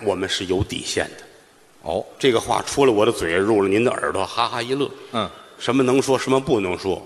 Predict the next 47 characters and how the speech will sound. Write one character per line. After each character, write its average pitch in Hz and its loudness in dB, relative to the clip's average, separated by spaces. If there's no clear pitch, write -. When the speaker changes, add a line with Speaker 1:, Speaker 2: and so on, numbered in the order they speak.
Speaker 1:
这 - -12
个 92 -12
心 117 -2
里 107 2
有 98 2
谱。 - 0
Speaker 2:
对。 - -8
Speaker 1:
那 107 2
不 107 -4
能 104 -6
说， 120 2
真 196 4
瞪 165 2
眼 95 2
瞎 104 2
说， 110 2
站 107 0
台 92 2
上 104 2
俩 78 0
人 80 -2
胡 113 -2
说， 107 2
Speaker 2:
嗯。 92 -2
Speaker 1:
骂 90 2
街， 113 2
人 139 4
家 156 4
疯 220 -2
了， 151 2
花 117 -2
钱 110 -2
听 113 -4
你 104 -2
们 - 0
俩 90 0
骂 95 0
街， 90 -4
人 127 4
自 190 0
个 92 -2
儿 87 0
不 147 2
会 165 4
骂 107 4
街 95 -2
吗？ 90 -4